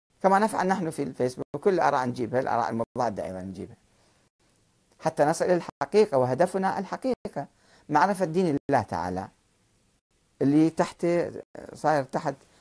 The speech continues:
ركام هائل من الأحاديث المزورة والموضوعة والكاذبة والخرافات والأساطير. حتى الله يهدينا شوي نستفيد من هالدين، ما يكون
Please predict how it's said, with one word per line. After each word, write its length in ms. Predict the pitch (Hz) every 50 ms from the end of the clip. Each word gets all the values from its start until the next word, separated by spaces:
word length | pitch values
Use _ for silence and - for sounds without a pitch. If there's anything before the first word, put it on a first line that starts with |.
| _ -
ركام 520 | 131 143 - _ _ - 175 185 190 165 143
هائل 480 | 147 180 214 226 - 226 240 240 220 - _ _ _ _ _ _ -
من 180 | 156 175 170 139 - -
الأحاديث 460 | - 139 139 135 127 131 156 147 139
المزورة 560 | 135 120 117 117 131 156 160 139 123 123 123 120
والموضوعة 800 | 113 98 101 101 95 - _ 95 87 120 151 160 - 127 127
والكاذبة 680 | 120 110 - - - 143 156 160 131 131 127 127 127 135
والخرافات 800 | - - - - - _ _ 98 101 92 - - 139 147 - -
والأساطير. 600 | 110 - - - - - 95 - - 104 92 - - _ _ _ _ _ _ _ _ _ _ _ _ _ _ _ _ _ _ _ _ _ _ _ _ _ _ _ _ _ _ _ _ _ _ _ _ _ -
حتى 300 | - 156 - - - 165
الله 280 | 160 151 156 151 160 - - -
يهدينا 400 | 151 156 147 180 190 190 170 160
شوي 320 | - - _ - 185 185
نستفيد 440 | 170 151 - - 156 - 208 214 185
من 120 | 196 165
هالدين، 320 | 156 139 139 151 143 131 139
ما 80 | 170
يكون 240 | 180 - - 175